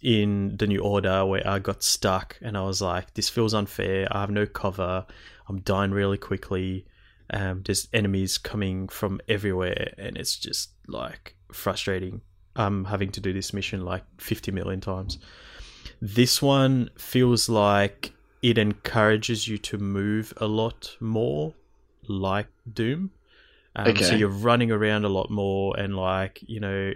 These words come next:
Speaker 1: just, like, sliding behind cover and, like,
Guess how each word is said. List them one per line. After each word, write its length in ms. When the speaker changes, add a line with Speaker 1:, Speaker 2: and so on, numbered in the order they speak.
Speaker 1:
just, 300
like, 380
sliding 720
behind 360
cover 440
and, 120
like, 200